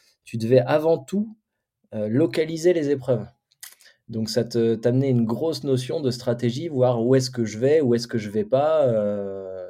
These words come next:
et cetera, quoi. Et, euh, ça, ça m'avait vraiment plu. Et ça, au fu-, je me suis un peu laissé porter, euh, le premier jour, parce que l'idée, c'était de rester avec mon père et, et Lionel.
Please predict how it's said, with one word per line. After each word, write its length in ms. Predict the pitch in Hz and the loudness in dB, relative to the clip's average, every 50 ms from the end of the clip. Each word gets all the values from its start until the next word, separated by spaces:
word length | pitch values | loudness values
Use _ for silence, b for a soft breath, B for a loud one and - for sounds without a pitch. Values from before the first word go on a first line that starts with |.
| - _ | -14 _
et 60 | - - | -14 -10
cetera, 380 | - - 107 - 131 139 143 | -10 -10 -2 -2 0 0 0
quoi. 240 | 131 127 104 - _ _ _ b b b b b b b b b b b b b b _ _ | -2 -4 -10 -12 _ _ _ b b b b b b b b b b b b b b _ _
Et, 200 | - - - 107 | -4 0 0 2
euh, 280 | 107 104 107 107 107 | 2 2 0 0 -2
ça, 160 | 104 - - | 0 -2 -4
ça 140 | 127 - 139 | -2 0 0
m'avait 240 | 123 113 110 113 117 | 0 2 2 2 0
vraiment 340 | 113 117 139 151 160 156 131 | 2 2 2 4 4 2 0
plu. 340 | 131 - 190 226 254 247 185 | 0 0 0 2 4 4 2
Et 60 | 131 | 2
ça, 260 | 131 175 185 202 202 | 4 4 6 6 6
au 60 | 190 | 4
fu-, 220 | 147 - - - _ | 2 -2 -10 -18 _
je 160 | - 110 120 135 | -14 -6 -4 -2
me 80 | 139 | -2
suis 140 | 131 127 151 | -2 0 0
un 80 | 147 151 | 0 0
peu 160 | 151 220 226 | 0 0 -2
laissé 260 | 214 202 - 180 165 | -2 0 -2 -4 -2
porter, 500 | - 165 147 127 - - 165 165 165 160 | -2 -2 -2 -2 -8 -8 -6 -2 0 2
euh, 360 | 139 127 120 117 113 113 113 | 2 2 2 2 0 0 0
le 100 | 113 110 | -2 -4
premier 340 | - - - 131 127 131 131 | -6 -4 -2 0 2 2 2
jour, 320 | 123 135 165 196 202 196 | 2 4 2 2 0 0
parce 180 | - 113 107 - | -4 -8 -8 -6
que 100 | - 117 | -8 -6
l'idée, 260 | 107 113 113 120 135 | -4 -4 -2 0 -2
c'était 240 | 131 131 127 123 113 | -2 -2 -6 -8 -6
de 60 | 107 | -6
rester 280 | 107 107 104 - - 123 | -4 -6 -6 -4 -6 -6
avec 120 | 113 - | -6 -4
mon 140 | 113 113 117 | -8 -8 -8
père 320 | 113 - 127 127 127 113 | -2 2 2 2 4 2
et, 640 | 107 104 104 101 101 101 101 98 98 95 95 87 - _ | 0 -4 -4 -4 -6 -6 -8 -8 -12 -12 -14 -18 -16 _
et 140 | 107 113 120 | -6 -4 -2
Lionel. 520 | 120 117 110 107 117 131 160 180 180 185 | 0 0 0 0 0 0 0 -2 -6 -14